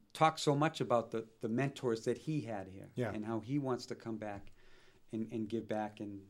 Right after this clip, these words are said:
Speaker 1: you know, shape and form.
Speaker 2: Yeah, and I think what's great about Coach Witchy, too, he works with different partners to make the program what it is today. So what I mean by that is there was always an issue of students,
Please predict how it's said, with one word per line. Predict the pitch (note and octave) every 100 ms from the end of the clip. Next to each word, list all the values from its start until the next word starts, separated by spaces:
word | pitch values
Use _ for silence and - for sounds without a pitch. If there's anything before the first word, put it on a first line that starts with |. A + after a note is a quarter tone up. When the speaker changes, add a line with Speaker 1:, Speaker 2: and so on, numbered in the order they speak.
| - - -
Speaker 1:
you | G#2
know, | G2 F#2+ - - - - -
shape | - A#2+ A2+
and | G#2+ G#2
form. | - G#2+ G#2 G#2 - - -
Speaker 2:
Yeah, | C#3 C#3
and | C3
I |
think | D3 G3
what's | F3+
great | - D3+
about | C#3 B2+ B2+
Coach | C#3 B2+ -
Witchy, | C3 B2+ A2
too, | - B2+
he | G#2+ A#2
works | A2+ B2+ - - - - - -
with | B2 A#2+ - - - - - - - - - - -
different | - D3+ C#3 B2
partners | C#3+ C3 B2 G#2+ G#2 - - - _ _ - - -
to | - B2+ A#2+
make | A#2 B2+ C3 - - - -
the | A2+
program | - C3 A2 A#2+ A#2
what | A2+
it | G#2+
is | G#2+ G2+
today. | - A2+ A2 G2+
So | - B2+
what | B2
I | A#2+
mean | B2 B2
by | A2+
that | G#2 G#2+ G#2+ G#2
is | A#2+ G#2+ G#2+ G#2+ G2 - - - - _
there | -
was | C3 B2
always | D3 E3 C#3+
an | A#2 A#2+
issue | A#2+ - A#2+ A2+
of | A#2 A2
students, | - - C3+ C3 B2 - -